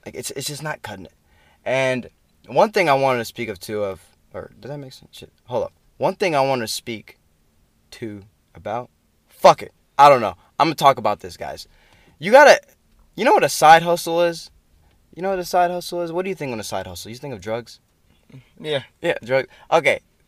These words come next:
Speaker 1: Sorry. High school corrupted our minds with that one. Um, when I think of side hustle, I just think of selling something on the side, you know? And, like, I got my own ideas. You got your own ideas.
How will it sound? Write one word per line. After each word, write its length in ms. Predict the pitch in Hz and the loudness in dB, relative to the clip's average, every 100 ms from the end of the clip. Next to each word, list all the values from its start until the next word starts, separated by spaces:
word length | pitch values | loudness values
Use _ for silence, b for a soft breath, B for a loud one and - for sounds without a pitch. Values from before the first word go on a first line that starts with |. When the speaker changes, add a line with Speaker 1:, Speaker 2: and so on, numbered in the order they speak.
| _ _ - | _ _ -8
Speaker 1:
Sorry. 320 | - 139 104 | 2 2 2
High 240 | - 147 | 2 2
school 300 | 185 - 170 | 2 -2 -2
corrupted 400 | - 139 135 120 | -2 -2 -2 -2
our 100 | 107 | -4
minds 260 | 95 92 82 | -6 -12 -14
with 60 | |
that 140 | 80 69 | -14 -14
one. 100 | - b b b _ | -18 b b b _
Um, 320 | 127 135 120 _ _ | 0 2 0 _ _
when 140 | 160 | 2
I 60 | 208 | 4
think 180 | 233 170 | 4 0
of 80 | |
side 240 | - 139 131 | 2 2 2
hustle, 260 | 117 - | -4 -6
I 100 | 113 | -6
just 160 | 156 - | -6 -10
think 180 | 165 143 | -8 -8
of 180 | 113 _ _ _ - | -10 _ _ _ -18
selling 360 | - 131 127 | -6 -4 -4
something 300 | 123 123 117 | -8 -10 -8
on 140 | 110 107 | -8 -10
the 40 | |
side, 300 | - 117 85 | -4 -4 -6
you 60 | 90 | -12
know? 220 | 98 117 b b b b b - | -12 -12 b b b b b -8
And, 400 | 120 117 117 _ - | -6 -6 -8 _ -4
like, 140 | 180 | 2
I 100 | 185 | 4
got 160 | 208 180 | 6 4
my 100 | 147 | 4
own 180 | 131 | 2
ideas. 540 | 117 107 113 113 113 - _ | 0 -2 -4 -4 -6 -16 _
You 140 | 151 156 | -14 0
got 180 | 135 | 0
your 120 | 113 110 | 0 -4
own 120 | 110 | -4
ideas. 480 | 104 104 107 107 | -6 -6 -6 -8